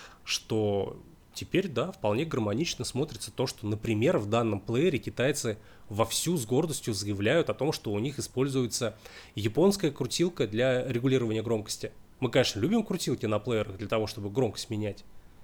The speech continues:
но прямо в какой-то мега плюс, но опять же,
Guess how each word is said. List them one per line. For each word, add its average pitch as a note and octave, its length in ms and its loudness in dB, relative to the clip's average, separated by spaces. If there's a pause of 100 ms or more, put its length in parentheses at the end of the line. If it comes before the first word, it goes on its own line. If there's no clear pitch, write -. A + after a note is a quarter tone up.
(540)
но G#2 680 -2 (200)
прямо A#2+ 240 4
в - 80 -10
какой-то C3+ 360 0
мега A#2 360 2
плюс, G3 400 0 (320)
но B2+ 160 -6
опять G3+ 300 -2
же, E3 100 -4